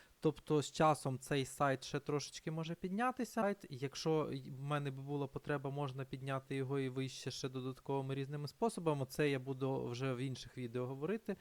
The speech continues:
Наразі мені достатньо і першої сторінки, плюс-мінус воно ще буде туди-сюди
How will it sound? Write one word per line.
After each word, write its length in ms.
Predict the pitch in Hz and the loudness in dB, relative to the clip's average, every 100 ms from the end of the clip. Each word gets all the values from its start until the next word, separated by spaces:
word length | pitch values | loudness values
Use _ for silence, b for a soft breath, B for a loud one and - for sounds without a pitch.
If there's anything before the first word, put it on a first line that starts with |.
| B B - | B B -6
Наразі 480 | 139 135 170 151 156 | 0 6 6 6 0
мені 320 | 139 139 151 | 0 -2 -2
достатньо 580 | 139 - 147 147 - 131 | -2 0 2 2 0 -6
і 60 | |
першої 460 | 123 139 135 - 127 | 0 0 0 0 -4
сторінки, 460 | - 147 190 175 135 | -2 -2 -2 -4 -6
плюс-мінус 640 | 143 143 - 160 147 - | -4 -4 -4 -4 -4 -4
воно 200 | 127 135 | -4 -4
ще 140 | - 120 | -4 -4
буде 260 | 131 123 | -2 -2
туди-сюди 580 | 120 120 127 - 113 | -2 0 0 -2 -4